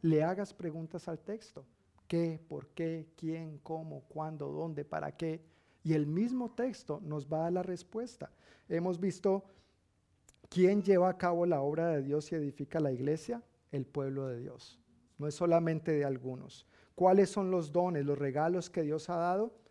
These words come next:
Apóstoles, profetas, pastores, eh,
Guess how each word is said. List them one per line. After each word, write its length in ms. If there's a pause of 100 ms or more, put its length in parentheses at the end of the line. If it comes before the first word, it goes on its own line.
(1120)
Apóstoles, 800
profetas, 840
pastores, 720 (440)
eh, 140